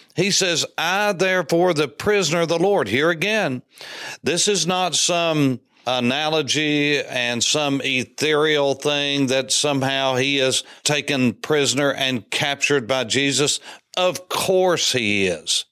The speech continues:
But he's a literal prisoner. He is a prisoner in Rome when he's writing this.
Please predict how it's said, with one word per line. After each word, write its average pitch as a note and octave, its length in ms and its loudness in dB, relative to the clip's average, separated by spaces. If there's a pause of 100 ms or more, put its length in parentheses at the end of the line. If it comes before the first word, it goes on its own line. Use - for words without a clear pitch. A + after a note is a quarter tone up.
(800)
But B2 100 0
he's A3 240 0
a F3+ 80 0
literal C3+ 800 2 (400)
prisoner. G3+ 600 -2 (440)
He F#3+ 280 0
is E3 360 0 (220)
a D3 160 -2
prisoner C#3+ 640 0
in D3+ 140 0
Rome E3 320 2
when D#3+ 100 0
he's D#3+ 180 0
writing F3+ 440 2
this. G2 360 0